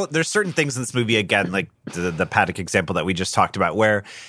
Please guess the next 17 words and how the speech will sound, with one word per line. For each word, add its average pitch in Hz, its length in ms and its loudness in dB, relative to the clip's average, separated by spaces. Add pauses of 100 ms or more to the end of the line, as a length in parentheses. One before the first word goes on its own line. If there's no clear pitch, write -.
you 135 120 2
know, 117 80 4
obviously 113 480 0
having 104 280 -2
watched 95 200 -2
this - 160 -10
movie, 90 320 0
like, 90 120 0
hundreds 98 360 0
of 95 60 -2
times, 139 340 0
you 160 80 2
do 175 160 0
notice 143 340 2
these 120 220 -6
things, 104 260 -4
but 123 220 0